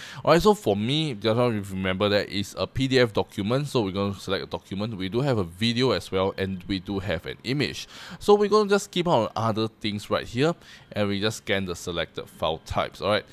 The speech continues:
So we're gonna just, like, do the advanced scanning, alright? And we guys can see,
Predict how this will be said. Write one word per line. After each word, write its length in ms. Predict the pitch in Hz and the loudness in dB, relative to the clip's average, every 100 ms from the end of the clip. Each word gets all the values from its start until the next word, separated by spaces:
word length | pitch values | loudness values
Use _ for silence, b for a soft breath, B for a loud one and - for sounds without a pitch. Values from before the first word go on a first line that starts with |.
| B B B | B B B
So 300 | - 123 - - - _ _ - | 0 0 0 -6 -20 _ _ -10
we're 160 | 110 104 | -6 0
gonna 140 | 120 | 2
just, 180 | 117 107 | 2 2
like, 220 | 110 95 | 2 2
do 140 | 104 101 | -2 -2
the 120 | 78 | -2
advanced 420 | 82 92 98 - | 0 0 0 -2
scanning, 520 | - 123 131 127 131 - - _ - - - - - - - - - - - | 0 2 4 0 -2 -8 -20 _ -20 -20 -20 -20 -20 -20 -20 -20 -20 -20 -6
alright? 480 | 101 107 - - - - B B B - | -2 0 -2 -10 -18 -20 B B B -2
And 280 | 104 101 | 0 2
we 80 | 101 | 2
guys 200 | 101 104 | 0 0
can 220 | - 92 | -2 -6
see, 380 | 87 - 131 135 | -6 -2 -2 -2